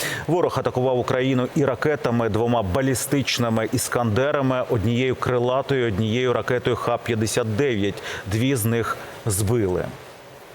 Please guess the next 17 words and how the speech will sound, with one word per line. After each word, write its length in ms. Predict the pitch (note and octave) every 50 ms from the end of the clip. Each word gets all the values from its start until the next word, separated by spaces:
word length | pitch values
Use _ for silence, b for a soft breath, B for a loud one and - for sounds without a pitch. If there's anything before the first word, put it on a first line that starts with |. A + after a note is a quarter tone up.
| - B B B B B B B B B B B B B B -
Ще 360 | - - - F3+ F#3 F#3+ F3+
чотири 580 | - - - E3 D#3 - - E3+ E3+ E3+ D#3+ D3
російські 540 | D3 C3+ A#2+ - - D#3+ D3 - - D3 C#3
безпілотники 800 | A#2 C#3 - - - C#3+ C#3 C#3+ C#3 C3 - C3 B2 - C3 B2
досі 380 | G#2+ G#2 C#3+ D3 - - C#3+
в 120 | B2 - -
повітрі, 600 | - C#3+ C#3 A#2+ A2+ C3+ C#3+ C3+ - E3+ D3+ D3
повідомляють 640 | - C#3+ C3 B2 G#2+ - A#2+ A#2+ B2 B2 A#2+ A#2 -
повітряні 680 | - - D3 C#3 B2+ C3+ A#2 - A#2+ A#2+ A#2 A2+ G#2+
сили. 420 | - - - C3+ C3+ C3+ C#3+ C#3
Дрони 340 | B2 G#2+ B2 B2+ B2+ A#2 A#2
рухаються 520 | A#2 A2 - - A#2 A2 G#2 - - A#2 A2+
різними 360 | A#2+ A#2+ G2+ A2 A2 A2+ A2+
напрямками. 760 | A#2 A#2 A#2 A2+ - C3 B2 A#2+ G#2+ C3+ B2+ C3 C3 C3 C3
Для 400 | A2+ G#2 A2 A2 G#2 G#2 G2+ G2
Сходу 500 | - - - - C#3+ C#3+ C#3 A2 A2+ G#2+
існує 380 | G2 - - A2+ G#2+ G#2+ G#2